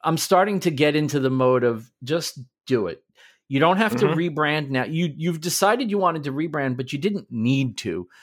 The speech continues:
Speaker 2: Right,
Speaker 1: You just
Speaker 2: exactly.
Speaker 1: want to. You want
Speaker 2: So do
Speaker 1: so
Speaker 2: it, right.
Speaker 1: take your time,
Speaker 2: Mm-hmm.
Speaker 1: learn the style as you
Speaker 2: Mm-hmm.
Speaker 1: want it, and just do it. And I
Speaker 2: Mm-hmm.
Speaker 1: think that's what it's gonna be.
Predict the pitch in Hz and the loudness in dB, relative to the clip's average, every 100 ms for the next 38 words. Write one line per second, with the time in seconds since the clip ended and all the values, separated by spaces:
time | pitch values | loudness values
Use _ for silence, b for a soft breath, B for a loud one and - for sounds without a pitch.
0 | B - 147 185 - 160 107 92 143 - | B 0 2 2 -2 -2 0 2 2 2
1 | - - 98 104 135 151 147 127 110 113 | -4 -6 -4 -2 -2 0 0 0 0 2
2 | 170 185 110 - - - 98 90 - - | 4 4 4 -2 -16 -8 -6 -8 -10 -6
3 | 110 110 208 - 151 135 139 147 151 117 | -6 -6 -8 0 2 4 0 -4 -8 -8
4 | 113 139 _ - 131 127 131 160 180 - | -6 -8 _ -6 0 2 2 0 -4 -2
5 | 151 147 147 151 - 120 123 160 165 127 | 0 2 0 -2 -2 0 0 0 0 2
6 | 113 107 131 - 160 226 220 208 208 - | 2 2 -2 -6 -6 -6 -6 -2 -2 0
7 | 139 143 143 131 180 185 160 147 - 135 | 0 0 -2 -4 -2 0 0 0 0 -2
8 | 123 - 127 113 107 104 92 | -2 -2 -2 -2 -2 -2 -2